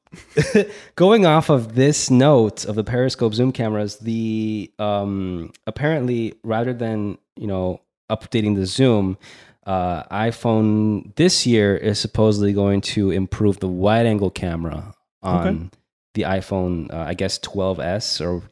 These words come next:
Speaker 1: thirteen, whatever comes out this year.
Speaker 2: Mm-hmm.
Speaker 1: Um, so that was a report from, that was referring to a report from last year in July as well. So,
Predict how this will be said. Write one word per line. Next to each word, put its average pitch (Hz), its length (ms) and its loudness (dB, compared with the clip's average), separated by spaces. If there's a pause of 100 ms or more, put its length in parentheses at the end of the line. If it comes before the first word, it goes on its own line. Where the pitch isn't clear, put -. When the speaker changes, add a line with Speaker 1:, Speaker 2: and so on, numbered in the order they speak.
(240)
Speaker 1:
thirteen, 101 400 -2
whatever 98 240 -2
comes 104 180 -4
out 104 140 -4
this 110 180 -10
year. 135 240 -8 (180)
Speaker 2:
Mm-hmm. 151 480 -4
Speaker 1:
Um, 92 600 -6 (260)
so 98 760 -6 (500)
that 127 240 -2
was 113 200 0
a 110 60 0
report 107 460 -6
from, 101 680 -6 (360)
that 107 180 0
was 113 140 2
referring 147 360 2
to 101 100 -2
a 92 40 0
report 87 260 -6
from 80 200 -12
last 120 420 -6
year 90 140 -8
in 87 80 -6
July 85 260 -10
as 85 140 -12
well. 98 260 -8
So, 82 360 -12